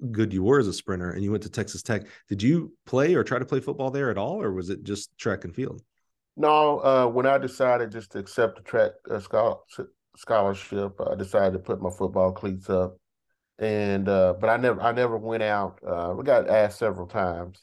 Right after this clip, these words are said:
Speaker 1: Right.
Speaker 2: but, uh, I never went out, uh,
Speaker 1: Yeah.
Speaker 2: to play football.
Speaker 1: Do you, do you ever look back and regret that at all? Like, "Man, what if I'd have played football?"
Speaker 2: Yeah, I do. Um, in terms of, uh, my abilities and, and what I thought I,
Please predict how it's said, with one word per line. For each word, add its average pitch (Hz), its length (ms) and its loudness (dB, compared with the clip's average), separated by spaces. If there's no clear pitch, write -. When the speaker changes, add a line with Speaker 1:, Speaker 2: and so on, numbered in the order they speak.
Speaker 1:
Right. 104 220 0
Speaker 2:
but, 78 80 -2
uh, 87 60 2
I 110 60 -4
never 104 220 0
went 87 200 -2
out, 82 300 -8
uh, 95 140 -2
Speaker 1:
Yeah. 113 160 -6
Speaker 2:
to 95 60 -10
play 95 160 -8
football. 98 280 -16
Speaker 1:
Do 120 80 -2
you, 110 120 -2
do 110 120 -4
you 117 80 4
ever 131 180 2
look 113 220 -2
back 117 220 0
and 107 100 -4
regret 107 300 -2
that 135 100 0
at 135 100 -2
all? 147 180 -2
Like, 92 200 -6
"Man, 117 180 -6
what 113 120 -2
if 131 80 -8
I'd 139 80 0
have 135 100 -4
played 127 220 0
football?" 80 420 -6
Speaker 2:
Yeah, 247 340 6
I 202 120 6
do. 156 480 0
Um, 135 520 8
in 131 160 -2
terms 131 380 0
of, 113 320 0
uh, 104 340 4
my 120 220 -2
abilities 110 920 -2
and, 104 180 -2
and 98 300 -2
what 107 220 2
I 104 120 6
thought 98 380 4
I, 90 200 0